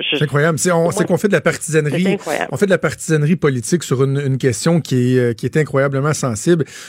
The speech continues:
Speaker 2: On faisait référence à, à Marilyn Picard, donc la députée de Soulanges, qui était, euh, la cofondatrice de, de, de Parents jusqu'au bout. C'est assez, euh,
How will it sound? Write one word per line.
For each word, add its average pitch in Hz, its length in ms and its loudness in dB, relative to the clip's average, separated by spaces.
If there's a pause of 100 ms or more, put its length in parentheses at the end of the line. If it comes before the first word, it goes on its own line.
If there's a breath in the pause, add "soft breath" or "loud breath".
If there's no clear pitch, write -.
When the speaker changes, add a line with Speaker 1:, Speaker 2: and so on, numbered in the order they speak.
(140 loud breath)
Speaker 2:
On - 40 -12
faisait 127 180 0
référence 143 400 2
à, 123 160 2
à 117 60 -2
Marilyn 127 360 -2
Picard, 139 320 -2
donc 127 200 -2
la 123 80 2
députée 120 320 -2
de - 40 -16
Soulanges, 131 420 -2
qui 127 120 -4
était, 143 320 2 (400 loud breath)
euh, 117 420 0
la 120 360 0
cofondatrice 147 840 0
de, 120 240 2
de, 110 220 -6
de 113 140 -4
Parents 143 340 0
jusqu'au 120 320 -4
bout. 135 180 -4
C'est - 240 -4
assez, 135 380 0
euh, 117 80 2